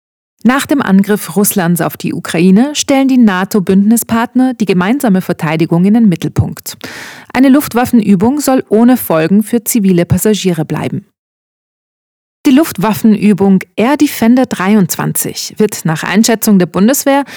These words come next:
Linienflugzeuge und Ferienflieger im Juni kaum beeinträchtigen. Es sei mit keinerlei Flugausfällen auf ziviler Seite zu rechnen, sagte der Inspektor der Luftwaffe,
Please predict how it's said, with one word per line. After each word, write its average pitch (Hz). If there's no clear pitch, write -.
Linienflugzeuge 247
und 226
Ferienflieger 202
im 277
Juni 208
kaum 170
beeinträchtigen. 151
Es -
sei 320
mit 330
keinerlei 220
Flugausfällen 196
auf 254
ziviler 196
Seite 185
zu -
rechnen, 226
sagte -
der 269
Inspektor 202
der 220
Luftwaffe, 190